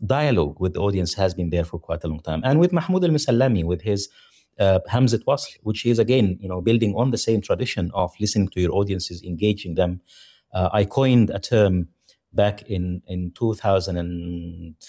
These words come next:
I don't know, maybe eight, um, and I, I call it prod users, uh, because I was trying to engage audiences in, uh, producing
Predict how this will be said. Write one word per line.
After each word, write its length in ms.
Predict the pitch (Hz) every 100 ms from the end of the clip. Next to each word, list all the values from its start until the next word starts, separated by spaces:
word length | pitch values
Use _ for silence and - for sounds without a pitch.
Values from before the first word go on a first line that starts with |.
| - -
I 60 | 98
don't 120 | 87
know, 120 | 85
maybe 340 | 85 90 87 -
eight, 400 | 113 - - - _
um, 520 | 95 87 82 87 95 87
and 240 | 90 90
I, 140 | 98 90 101
I 80 |
call 140 | 92 107
it 160 | 98
prod 220 | - 117 92
users, 600 | 113 127 85 78 - -
uh, 200 | 90 85
because 360 | 85 95 104 95
I 60 | 95
was 140 | 92
trying 220 | 113 107
to 80 | 104
engage 400 | 92 90 104 101
audiences 520 | 101 107 101 90 95 82
in, 360 | 98 95 95 - - - _ _ 98
uh, 140 | 92
producing 720 | - 95 110 117 110 101 90